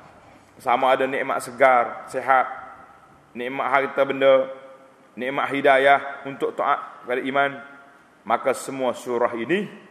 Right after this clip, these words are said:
surah Al-Fatihah ini menunjukkan dan merangkumi iman dengan qadar daripada beberapa sudut. Semua ayat kita baca tadi kan,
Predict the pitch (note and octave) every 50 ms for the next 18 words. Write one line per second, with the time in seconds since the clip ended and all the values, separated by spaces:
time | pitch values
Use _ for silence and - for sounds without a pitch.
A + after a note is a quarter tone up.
0 | - - _ _ _ _ _ _ _ _ - - - C#3 D3 D3 C3+ - - -
1 | - - - - - - B2 B2+ B2+ B2 A#2 - C#3 B2+ B2 - D#3 D3+ C#3+ C#3+
2 | C3 C3+ D3+ E3 E3 D#3 D3 B2+ - - - - - - - _ _ _ - G#2+
3 | A#2+ C#3 D3 D3 C#3+ C#3 C#3 C3 F3 F3+ - D#3 C#3+ C3+ C3+ C3 B2 A#2+ D3+ D3
4 | C#3 C3 C3+ C#3 D3 D#3 F3 E3+ - - A3 G#3 F#3+ D#3+ C#3 A2+ F#2 - - -
5 | - - - C3 C#3+ D3 D3+ E3 D3+ C3+ B2 B2 B2+ A#2+ A2+ - - A#2+ G#2+ A2+
6 | C3 C#3 C#3+ C#3+ C3+ - - - - - - - - - A2+ A2+ A#2 A#2+ A#2 -
7 | B2 A#2 A2+ A2 - - G#2+ A#2 A2+ C3 B2 A#2 - - G#2+ - - - A#2 G#2
8 | F#2+ F2 - - - - - _ _ - - B2+ B2 A#2 A#2 A#2+ - A2+ A2+ A#2
9 | A2+ A#2 A#2 A2 A2+ A2 G#2 A2+ C3 D#3+ F3 F3